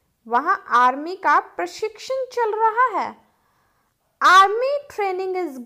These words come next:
going on there। Army training is going on there। नेक्स्ट वर्ड है मेंबर। मेंबर का मतलब होता है सदस्य। आपके परिवार में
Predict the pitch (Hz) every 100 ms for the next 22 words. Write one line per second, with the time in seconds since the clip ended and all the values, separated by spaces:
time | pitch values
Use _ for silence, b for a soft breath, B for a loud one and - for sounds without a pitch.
0 | 294 302 359 415 466 466 269 277 254 220
1 | 214 320 - _ _ _ _ _ _ _
2 | _ _ _ - 320 349 403 453 554 571
3 | - 427 370 339 339 349 - - 233 254
4 | 247 240 _ - 262 285 294 349 392 359
5 | 254 269 240 202 220 381 - _ _ _
6 | _ _ _ _ _ _ - 285 349 -
7 | - 403 415 415 370 339 339 269 254 254
8 | 269 269 247 247 262 370 - _ _ _
9 | _ - 247 285 320 311 427 - 480 370
10 | 330 311 294 285 285 285 294 294 285 233
11 | 226 233 - 254 233 269 453 - _ _
12 | _ _ _ _ _ _ _ _ _ -
13 | 330 359 - - 523 554 508 453 440 427
14 | 440